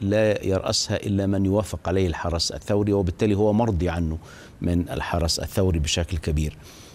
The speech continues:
يقارنون بينه وبين سعيد محمد، لأنه أعتقد عنده نفس ال-،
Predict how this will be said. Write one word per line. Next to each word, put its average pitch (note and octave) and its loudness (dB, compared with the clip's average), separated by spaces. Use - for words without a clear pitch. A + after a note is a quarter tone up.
يقارنون C3 4
بينه E3+ 6
وبين D3 6
سعيد C3 2
محمد، E2 0
لأنه F2 -4
أعتقد G#2+ -2
عنده A#2 2
نفس A#2+ 0
ال-، F2+ 0